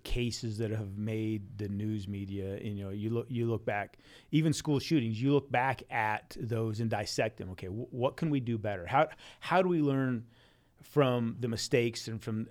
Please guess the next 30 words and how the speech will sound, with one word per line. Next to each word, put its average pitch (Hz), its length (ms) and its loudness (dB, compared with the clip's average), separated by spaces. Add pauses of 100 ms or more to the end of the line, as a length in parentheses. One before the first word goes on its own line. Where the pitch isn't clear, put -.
from 120 180 -2
the 104 80 -2
positives 110 520 -2
that 101 40 -6
were 98 120 -6
occurred? 107 340 -4
Because, 113 300 -4
you 123 100 -4
know, 110 340 -4
I, 120 260 -4
I - 20 4
believe 120 260 0
in 107 60 -4
that 98 160 -6
saying 107 320 -6
that 98 120 -10
history 113 440 -4
is 92 80 -10
cyclical 113 420 -6
and 101 100 -6
will 101 180 -4
repeat 143 280 -2
itself. - 400 -12
So 117 240 0
what, 110 300 -2
what 139 220 2
can 127 160 -2
we 117 100 0
do 110 180 -6
better? 107 420 -6